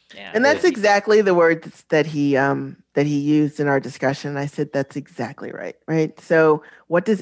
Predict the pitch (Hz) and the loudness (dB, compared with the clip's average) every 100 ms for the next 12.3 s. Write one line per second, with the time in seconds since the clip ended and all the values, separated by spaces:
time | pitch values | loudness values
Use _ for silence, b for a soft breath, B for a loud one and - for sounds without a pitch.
0 | - 160 160 156 - 165 - 160 156 156 | 0 0 2 0 -2 -8 -4 -4 -2 -2
1 | 165 - 208 208 156 156 143 143 131 156 | -4 -2 -2 0 -2 -2 -6 -4 -6 -4
2 | 156 170 185 240 294 302 B B B _ | -6 -4 -4 -4 -6 -10 B B B _
3 | 156 151 160 156 - - 160 156 147 147 | 0 2 2 0 -4 -2 2 2 2 -2
4 | _ 160 147 - 98 85 87 65 - 156 | _ -2 -2 -2 -4 -2 -2 -4 -6 -6
5 | 147 147 139 139 - 147 147 185 180 160 | -6 -6 -6 -6 -8 -8 -6 -6 -4 -4
6 | 156 151 151 165 160 147 147 160 170 - | -4 -10 -6 0 2 2 -4 -10 -14 -10
7 | 175 196 254 b b - 170 151 - 95 | -6 -6 -8 b b -10 -2 -2 -2 -2
8 | 139 160 185 - 214 208 226 226 240 233 | -2 -2 -6 -6 -8 -2 -2 -2 -2 -2
9 | 165 147 - 147 139 143 151 147 151 143 | 0 -2 -4 -4 -4 -4 -2 0 0 0
10 | 151 156 147 160 156 151 - b b b | -2 -8 -10 -8 -6 -6 -10 b b b
11 | b _ _ - 147 - - 151 - - | b _ _ -6 -4 -2 0 -2 -4 -14
12 | - 147 85 | -4 -2 -2